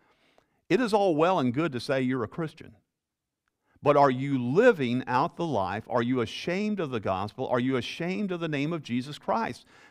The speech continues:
Brothers and sisters, this is not a time to, to d-, withdraw from the fact and to live boldly in this world for the name of Christ. It is a time to step up to that call. And as we study through the book of Revelation, listen,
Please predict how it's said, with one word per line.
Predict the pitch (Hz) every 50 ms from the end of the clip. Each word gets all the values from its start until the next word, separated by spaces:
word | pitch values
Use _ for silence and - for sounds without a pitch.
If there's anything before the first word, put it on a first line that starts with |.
| _ -
Brothers | - 226 220 185 147 131
and | 139 131
sisters, | - - 226 220 - - 107 98 98
this | 160 233 233 -
is | 123 110
not | 123 143 185 226 196
a | 135
time | - - 170 170 175 170 156
to, | - 131 117 117 113 - - - - -
to | - - 131 117
d-, | 107 - - 117
withdraw | 120 131 123 110 - 98 90 - 104 113 131 156 196 240 240 208 170
from | - - 147 123
the | 110 107
fact | - - 135 131 127 127 117 -
and | - 131 113 107 101 - - - - _ -
to | - 117
live | 113 120 131 131 123 95 98 98
boldly | 95 135 143 170 196 220 214 190 180 147 135
in | 131 123
this | 123 123 - -
world | 127 123 139 170 190 175 131 85 76 101 - - _ _ _ _ _ _ _ _ _ _ _ _ _ _ _
for | _ 117
the | 110 107
name | 107 117 123 120 113
of | 101
Christ. | - - - 151 165 165 120 78 - - - - _ _ _ _ _ _ _ _
It | 139 156 180
is | 156 127 127
a |
time | - - 143 139 135 127
to | 110 107
step | - - - - 127 110 - 135
up | 135 - -
to | - 123 110
that | 110 101 - -
call. | - - 127 117 110 92 95 - - - _ _ _ _ - - - -
And | - 123 127
as | 117 113
we | 135 165 185
study | - - - 190 196 202 202
through | 190 - 180 185
the | 156 165
book | 147 139 165 151 -
of | 127 120
Revelation, | 147 151 151 139 139 135 139 160 170 - - 120 113
listen, | 117 139 147 - 117 107